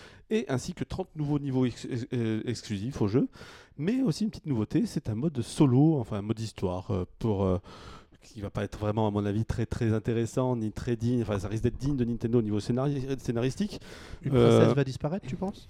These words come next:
Speaker 1: <laughs> Bah, en tout cas, c'est Tibi qui tombe dans le monde, euh, paradis, qui va devoir franchir des niveaux, euh, rythmés, euh, pour pouvoir s'en sortir, s'en, s'en, s'en sortir. Euh, sachant que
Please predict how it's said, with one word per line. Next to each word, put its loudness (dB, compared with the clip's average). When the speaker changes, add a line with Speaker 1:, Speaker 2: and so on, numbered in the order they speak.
Speaker 1:
<laughs> 0
Bah, 2
en 2
tout -6
cas, 4
c'est 2
Tibi -8
qui -12
tombe 4
dans 2
le 2
monde, 4
euh, 2
paradis, 0
qui -8
va 0
devoir -2
franchir -6
des -6
niveaux, 2
euh, -4
rythmés, -6
euh, -2
pour -2
pouvoir -2
s'en -4
sortir, -6
s'en, 2
s'en, 0
s'en -2
sortir. -6
Euh, 0
sachant -4
que 0